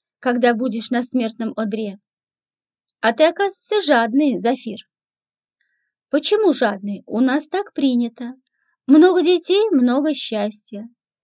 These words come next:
Я в семье восьмой и не последний ребенок. И у меня тоже еще будут дети.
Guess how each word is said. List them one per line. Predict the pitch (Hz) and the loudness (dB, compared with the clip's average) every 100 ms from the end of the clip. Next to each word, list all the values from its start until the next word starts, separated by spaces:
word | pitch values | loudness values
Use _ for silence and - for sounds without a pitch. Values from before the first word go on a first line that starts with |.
| _ _ - | _ _ -6
Я | 233 370 480 | 0 2 2
в | |
семье | - 240 240 220 | -2 -4 -2 -2
восьмой | 202 320 - 247 226 214 226 _ _ - | -4 -4 -2 -4 -4 -6 -14 _ _ -2
и | 262 | 4
не | 302 359 | 6 4
последний | 403 427 - 262 220 247 | 0 -6 -4 -4 -2 -4
ребенок. | 254 226 247 233 254 _ _ _ _ _ _ - | -4 -4 -4 -6 -10 _ _ _ _ _ _ -2
И | 269 | 2
у | 311 | 6
меня | 302 330 370 | 6 6 2
тоже | 381 277 370 403 | 2 2 2 2
еще | 302 247 - 233 | 0 -2 -2 -2
будут | 226 262 330 | -2 -2 -4
дети. | 240 226 202 - 226 | -4 -6 -6 -14 -16